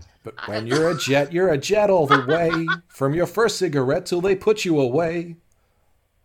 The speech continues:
Speaker 2: You, and you know what? I, I feel like, though, I have to confess something at this moment, and it's, this is probably gonna hurt my
Speaker 1: <sighs>
Speaker 2: street cred.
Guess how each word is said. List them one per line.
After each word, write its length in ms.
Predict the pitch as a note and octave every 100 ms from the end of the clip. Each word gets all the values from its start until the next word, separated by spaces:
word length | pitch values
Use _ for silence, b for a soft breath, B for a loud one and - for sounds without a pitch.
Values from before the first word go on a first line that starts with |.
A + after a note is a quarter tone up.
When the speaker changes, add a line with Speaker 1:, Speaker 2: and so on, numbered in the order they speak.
| _
Speaker 2:
You, 200 | C4 B3+ B3+
and 100 | A#3+
you 60 |
know 60 | C#4
what? 80 | A#3+
I, 180 | G#3 G3
I 80 | G#3+
feel 300 | - A#3 A#3
like, 200 | A#3+ -
though, 100 | F#3
I 80 | F#3
have 120 | A3+
to 80 | B3+
confess 460 | G3 F3 E3 F3+
something 280 | - G3 G#3
at 60 | F3
this 160 | F#3+ G#3
moment, 300 | F3 G#3 F#3
and 100 | E3
it's, 200 | C#3+ -
this 160 | E3+
is 80 | F#3+
probably 220 | - F#3
gonna 100 | F3+
hurt 320 | D#3 - D3 D3
my 100 | C3+
Speaker 1:
<sighs> 20 |
Speaker 2:
street 360 | A#2 - D3 E3
cred. 440 | F3+ F3 A#3 C#4